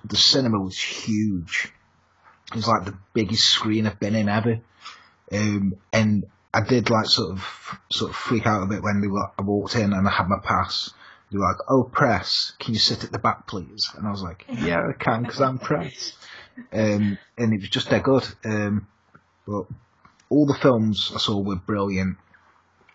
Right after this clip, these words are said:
Speaker 1: Um, there wa-, like, wasn't one bad film, or, and, like, ninety-nine point nine nine nine nine recurring people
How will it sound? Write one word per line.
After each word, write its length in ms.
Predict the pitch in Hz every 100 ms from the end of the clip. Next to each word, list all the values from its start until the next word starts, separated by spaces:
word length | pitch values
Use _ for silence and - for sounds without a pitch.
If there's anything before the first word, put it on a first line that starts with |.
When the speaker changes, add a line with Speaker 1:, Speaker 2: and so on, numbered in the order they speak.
| _ _ -
Speaker 1:
Um, 500 | 107 107 104 107 98 - -
there 80 | 120
wa-, 80 | 120
like, 240 | 127 120 117
wasn't 260 | 127 127
one 180 | 123 120
bad 180 | 117 113
film, 360 | - 139 151
or, 320 | 135 120 113 104 _ - - - - -
and, 160 | 127
like, 220 | 120 117 - _ _ _ _ _ _ _ _
ninety-nine 680 | - 151 151 156 - 143 135
point 240 | 127 127 101
nine 220 | 120 123
nine 180 | 120 120
nine 200 | 117 117
nine 220 | 113 113
recurring 640 | 107 - 117 113 110 110
people 480 | 98 - 113 113 104